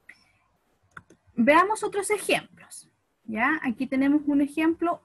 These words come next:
número uno, donde tengo cuatro por cuatrocientos seis. Como nosotros ya aprendimos, la idea es que el número mayor, que es el multiplicando, esté en el lado izquierdo, ¿ya? Porque es más fácil resolverlo así.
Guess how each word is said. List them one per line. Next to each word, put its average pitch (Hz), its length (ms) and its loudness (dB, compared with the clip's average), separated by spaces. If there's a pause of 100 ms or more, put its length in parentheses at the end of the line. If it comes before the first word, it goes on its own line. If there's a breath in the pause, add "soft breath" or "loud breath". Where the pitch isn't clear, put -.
(160)
número 240 400 2
uno, 269 400 2 (420 soft breath)
donde 262 260 2
tengo 330 460 0
cuatro 466 420 0
por 415 200 -6
cuatrocientos 320 840 0
seis. - 500 -8 (200)
Como 277 200 2
nosotros 370 340 0
ya 427 140 0 (140)
aprendimos, 311 960 -2 (320 soft breath)
la 254 140 2
idea 294 300 0 (120)
es - 100 -8
que 339 120 -4
el 302 120 4
número 302 300 0
mayor, 233 440 0
que - 120 -6
es 185 120 -8
el 208 100 -2
multiplicando, 220 1080 -2
esté 302 540 -8
en 262 140 0
el 262 160 2
lado 269 220 2
izquierdo, 285 560 0 (340)
¿ya? 214 200 -6
Porque 247 240 -6
es 226 40 0
más 208 180 0
fácil 220 380 -2
resolverlo 226 540 -4
así. - 260 -8